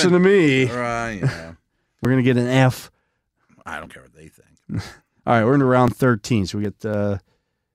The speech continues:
Speaker 1: what, three picks? Two, yeah, three
Speaker 2: We got
Speaker 1: picks
Speaker 2: one
Speaker 1: left.
Speaker 2: more.
Speaker 1: Now we
Speaker 2: One
Speaker 1: can get
Speaker 2: more
Speaker 1: our
Speaker 2: call.
Speaker 1: tight end.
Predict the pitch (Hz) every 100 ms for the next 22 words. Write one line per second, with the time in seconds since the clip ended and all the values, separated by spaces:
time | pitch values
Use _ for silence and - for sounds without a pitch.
0 | _ - - - 117 107 120 - - 135
1 | - - 110 76 139 104 156 117 131 104
2 | 101 - _ _ _ _ - 247 214 214
3 | 190 165 147 135 120 120 113 107 107 104